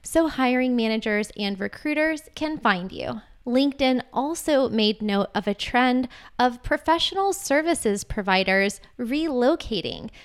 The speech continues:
to cities with a lower cost of living and higher quality of life, a trend that we've talked about on this show before.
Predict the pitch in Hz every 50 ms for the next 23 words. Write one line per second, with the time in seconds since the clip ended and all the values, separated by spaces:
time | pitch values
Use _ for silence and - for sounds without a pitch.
0 | - - - - 247 220 - - 269 262 277 277 269 - 226 240 - - - 220
1 | 220 196 - - 214 214 208 208 208 208 208 - - 214 202 196 - - - 196
2 | 196 226 269 285 285 320 339 359 - - - - _ - 294 294 294 302 302 -
3 | - - 226 214 208 202 196 - - - 202 202 196 196 214 214 - - 262 226
4 | - 311 349 320 226 226 - - - - - - - 180 - - - - 226 220
5 | 214 220 208 196 208 214 208 - - 226 202 - - - 196 202 190 196 - -
6 | 202 208 208 196 202 208 - - - 208 185 190 185 208 220 - - 339 262 -
7 | - - 240